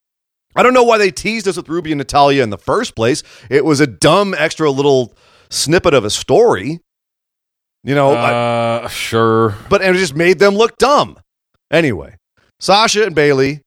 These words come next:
Speaker 2: It just
Speaker 1: Mickie
Speaker 2: felt very
Speaker 1: James.
Speaker 2: cookie cutter to me, and I was very excited about,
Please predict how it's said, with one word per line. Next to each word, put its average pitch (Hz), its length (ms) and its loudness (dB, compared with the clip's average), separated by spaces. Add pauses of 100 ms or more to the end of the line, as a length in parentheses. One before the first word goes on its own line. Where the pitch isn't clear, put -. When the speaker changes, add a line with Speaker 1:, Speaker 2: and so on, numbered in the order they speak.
(520)
Speaker 2:
It 139 60 -12
just 190 200 2
Speaker 1:
Mickie 180 60 2
Speaker 2:
felt 190 160 4
very 165 200 4
Speaker 1:
James. 143 160 -2
Speaker 2:
cookie 165 260 -2
cutter 151 320 2
to 147 80 0
me, 147 340 0
and 113 320 -6
I 117 160 -6
was 120 180 -4
very 131 200 0
excited 123 400 0
about, 117 480 -2